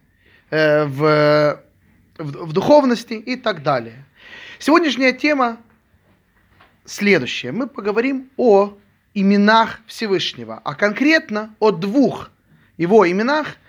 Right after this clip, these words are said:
которые наиболее, э, часто упоминаются в книге Торы,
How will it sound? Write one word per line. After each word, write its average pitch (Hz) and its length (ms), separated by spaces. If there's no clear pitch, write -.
которые 196 600
наиболее, 190 1120
э, 156 480
часто - 640
упоминаются 175 1400
в 139 220
книге 180 320
Торы, 302 420